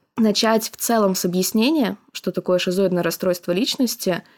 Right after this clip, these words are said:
И я сразу отмечу для тех, кто будет слушать этот подкаст, мне кажется, это важно, просто, не знаю, там кла-, э, красные восклицательные знаки поставить, что Ш Р Л э-, не равно шизофрения.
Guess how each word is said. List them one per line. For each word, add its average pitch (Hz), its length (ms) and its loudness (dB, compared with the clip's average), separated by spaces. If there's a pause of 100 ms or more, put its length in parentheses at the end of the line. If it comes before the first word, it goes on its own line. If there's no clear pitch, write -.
(380)
И 180 80 0
я 180 260 4
сразу 214 380 2
отмечу 190 480 0
для 175 160 -2
тех, 185 180 -2
кто - 160 -6
будет 175 180 -2
слушать - 380 -2
этот - 240 -10
подкаст, - 640 -4
мне 175 140 -4
кажется, 170 300 -6
это 175 160 -4
важно, 185 360 -2
просто, 175 360 -6
не 170 40 -8
знаю, 180 120 -10
там 170 140 -8
кла-, - 200 -4
э, 170 300 0
красные 190 480 -2
восклицательные 175 680 -2
знаки 180 360 -4
поставить, 185 640 -2 (280)
что 190 480 2
Ш 196 200 0
Р 190 80 2
Л 226 420 4
э-, 180 80 -2 (160)
не 202 300 4
равно 185 480 2
шизофрения. 190 840 0